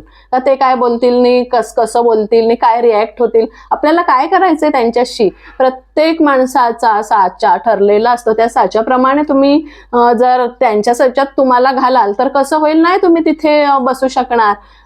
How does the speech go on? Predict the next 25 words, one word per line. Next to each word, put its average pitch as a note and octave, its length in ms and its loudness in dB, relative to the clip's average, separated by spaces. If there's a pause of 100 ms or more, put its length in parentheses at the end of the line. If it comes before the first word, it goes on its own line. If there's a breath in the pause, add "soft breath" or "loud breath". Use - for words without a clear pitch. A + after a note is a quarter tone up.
अ, A3 120 2
तर C4 380 0
त्यांच्या C4 640 0
मनाप्रमाणे D#4+ 680 0
नका E4+ 220 0
तुम्ही C#4+ 260 0
वागू, A#3 300 0
तुम्हाला A3+ 360 0
जसं D4 280 -2
वागायचंय B3+ 500 0 (100)
तसं A#3+ 240 -2
वागा. A#3+ 240 0
तुमचं B3+ 380 0
मन D#4 160 2
तुम्हाला D4 320 0
सांगताय B3+ 400 -2
ना B3 140 2
का A#3 120 -4
तुम्ही A#3+ 260 0
योग्य G#3 280 2
आहात, G3 260 2
मग B3 180 -6
कशाला A#3+ 300 0
लोकांना B3 400 0
घाबरायचं, F3 640 -2